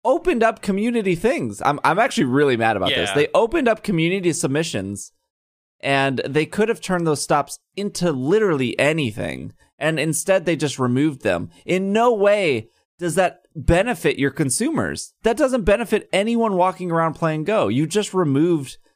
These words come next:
Speaker 1: thousands of stops that were Sprint and or Boost Mobile.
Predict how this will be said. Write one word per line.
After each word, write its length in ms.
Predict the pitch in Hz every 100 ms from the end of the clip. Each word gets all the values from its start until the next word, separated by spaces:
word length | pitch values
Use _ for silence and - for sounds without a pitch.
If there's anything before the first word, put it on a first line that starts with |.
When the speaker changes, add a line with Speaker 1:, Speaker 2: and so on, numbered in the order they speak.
| _ _ _ -
Speaker 1:
thousands 580 | 165 185 170 180 165
of 140 | 160 139
stops 460 | - 185 170 156
that 140 | 151 123
were 100 | 135
Sprint 420 | - - 156 151 -
and 160 | 143 143
or 160 | 139
Boost 300 | 123 143 -
Mobile. 400 | 139 143 - 107